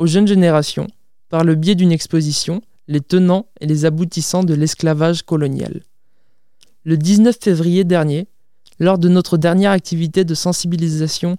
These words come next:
sur le harcèlement en milieu scolaire, une fille est venue me voir pour me dire que ça l'avait aidée. Et que même si ça avait été dur,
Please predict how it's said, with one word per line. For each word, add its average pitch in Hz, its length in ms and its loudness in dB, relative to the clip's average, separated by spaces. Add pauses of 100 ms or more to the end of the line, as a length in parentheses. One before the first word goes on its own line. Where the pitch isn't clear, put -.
(160)
sur 170 220 -4
le 156 240 -2
harcèlement 180 480 0
en 180 40 0
milieu 156 260 0
scolaire, 151 600 -4 (580)
une 170 140 2
fille 214 320 2
est 175 40 2
venue 175 260 2
me 170 120 4
voir 156 600 -2 (160)
pour 175 160 -2
me 160 100 2
dire 170 240 -2
que 165 120 -6
ça 160 180 -2
l'avait 156 300 0 (100)
aidée. 139 320 -8 (960)
Et 185 120 2
que - 120 0
même 180 220 4
si - 140 -4
ça 160 200 0
avait 147 180 2
été 143 200 0
dur, 147 400 -6